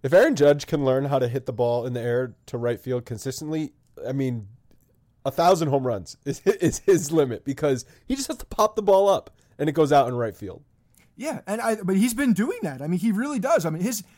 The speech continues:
Speaker 2: his power seems like it's going to center field and right center.
Speaker 1: I saw a stat today, uh, that twelve of his, I believe it's now, what, sixteen
Speaker 2: Sixteen?
Speaker 1: home runs
Speaker 2: Yeah.
Speaker 1: have been at home. What do you think about that?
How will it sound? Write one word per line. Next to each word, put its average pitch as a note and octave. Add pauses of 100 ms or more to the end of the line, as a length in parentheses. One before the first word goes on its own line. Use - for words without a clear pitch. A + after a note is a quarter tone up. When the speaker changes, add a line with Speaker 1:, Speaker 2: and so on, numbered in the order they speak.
(100)
Speaker 2:
his D#4
power G3+
seems A3
like F#3
it's E3
going F#3+
to D#3+
center F#3
field F#3
and D3
right D#3+
center. F3
Speaker 1:
I C#3
saw D#3+ (100)
a C3+
stat -
today, A#2 (140)
uh, A#2
that G#2+
twelve C3+
of C3
his, A#2+
I A2
believe A2+
it's -
now, A2+
what, G2+
sixteen -
Speaker 2:
Sixteen? G3
Speaker 1:
home D#3
runs D#3+
Speaker 2:
Yeah. C3 (260)
Speaker 1:
have A#2+
been A#2
at A2+
home. G#2 (460)
What B2
do -
you A#2
think A#2
about G#2+
that? F#2+